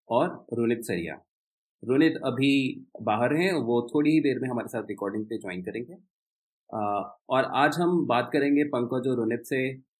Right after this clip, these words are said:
वेस्ट मैनेजमेंट के बिजनेस के बारे में। आज हमारा टॉपिक है वेस्ट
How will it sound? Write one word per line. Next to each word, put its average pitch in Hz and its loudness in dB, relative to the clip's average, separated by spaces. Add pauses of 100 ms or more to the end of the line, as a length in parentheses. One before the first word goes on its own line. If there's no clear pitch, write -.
(200)
वेस्ट 147 4
मैनेजमेंट 113 2
के 113 0
बिजनेस 95 -4
के 95 -8
बारे 82 -12
में। - -10
आज 104 -2
हमारा 123 -2
टॉपिक 117 -4
है 147 0
वेस्ट 123 -2